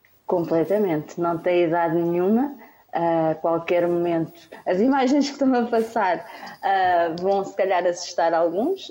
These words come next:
mas, ah, este, este não é o típico yoga, estes já são derivações de,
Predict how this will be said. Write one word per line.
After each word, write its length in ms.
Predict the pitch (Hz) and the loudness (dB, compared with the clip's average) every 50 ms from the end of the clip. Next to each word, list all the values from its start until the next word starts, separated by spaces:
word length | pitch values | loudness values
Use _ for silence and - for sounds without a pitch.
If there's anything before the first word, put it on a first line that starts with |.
| - - | -12 -8
mas, 680 | 202 202 190 190 190 196 208 214 208 - - - - - - | -4 -2 -2 0 2 0 0 -2 -4 -8 -12 -14 -10 -6 -2
ah, 260 | 175 156 143 - - - | 0 0 0 -2 -4 -4
este, 440 | - - 170 165 - - - - - - | -2 -2 -2 -2 -4 -10 -14 -8 -4 -4
este 240 | 180 175 - - 196 | -4 -4 -4 -4 -2
não 180 | 196 190 190 | 0 0 2
é 160 | 196 196 196 196 | 2 2 2 2
o 120 | 190 190 | 0 0
típico 680 | 196 - - 247 247 247 - - 214 202 - - - 170 | -4 -4 -2 -2 -2 -2 -4 -6 -6 -6 -6 -6 -4 -2
yoga, 400 | 160 160 170 190 220 226 226 202 | 0 0 0 0 0 0 0 0
estes 280 | 180 170 160 160 - - | -2 -2 -4 -6 -6 -4
já 140 | 165 165 156 | -2 -2 -2
são 340 | - - 165 165 170 165 156 | -2 -2 -4 -2 -2 -2 -2
derivações 800 | 165 165 170 160 156 165 156 - - 170 175 180 185 175 165 | -2 -2 0 0 -2 -4 -4 -4 -4 -4 -2 0 0 -2 -2
de, 300 | 165 147 151 151 151 147 | -4 -6 -6 -6 -8 -8